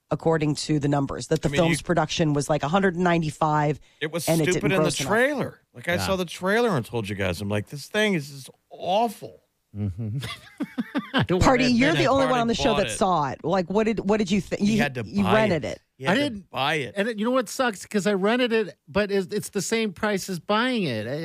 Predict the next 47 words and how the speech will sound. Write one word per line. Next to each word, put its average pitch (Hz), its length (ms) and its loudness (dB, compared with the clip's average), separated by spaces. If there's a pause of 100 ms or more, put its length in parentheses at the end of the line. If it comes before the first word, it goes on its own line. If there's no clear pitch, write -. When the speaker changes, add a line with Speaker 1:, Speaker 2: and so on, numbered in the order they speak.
Speaker 1:
know, 147 80 4
you 139 80 2
Speaker 3:
It's - 80 0
Speaker 1:
should - 120 2
have 214 100 2
Speaker 3:
so 202 40 0
Speaker 1:
just 170 80 -2
bought 120 160 4
it. 120 120 2
Speaker 3:
stupid. 170 760 -2
No, 214 360 4
I'm, 143 200 0
I'd 127 160 0
be 139 80 2 (100)
even 151 240 2
more 185 240 2
ashamed 104 460 0
if 104 140 -2
I 101 120 0
bought 95 320 0
it. 87 220 -8 (600)
It 190 80 4
was 190 180 2
the 190 100 4
worst 185 320 2
movie 190 320 2
I've 180 120 -2
seen 185 200 -2
in 175 100 2
a 170 60 2
long 170 340 2
time. 175 400 0
I 143 80 4
don't 160 300 2
know 170 100 0
why 131 440 2
we 123 280 -2
did 147 240 0
it. 98 240 -2 (220)
Um, 104 600 0 (140)
it 139 80 0
was 143 180 0
twenty 175 440 0
bucks, 160 640 -2 (1120)
and 139 140 4
it 139 140 2
was 117 260 0